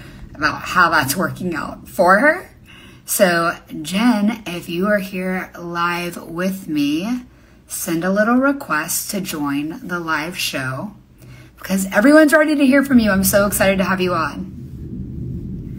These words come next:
You will go ahead and just tap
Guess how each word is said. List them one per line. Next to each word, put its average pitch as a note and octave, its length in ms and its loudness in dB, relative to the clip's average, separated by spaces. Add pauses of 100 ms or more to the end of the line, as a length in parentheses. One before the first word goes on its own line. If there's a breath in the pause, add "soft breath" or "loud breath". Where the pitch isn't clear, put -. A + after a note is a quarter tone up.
(520 loud breath)
You F3+ 100 -4
will F3+ 120 0
go F3 100 0
ahead F3 400 0
and F3 340 0
just F3 420 -4
tap D#3+ 500 2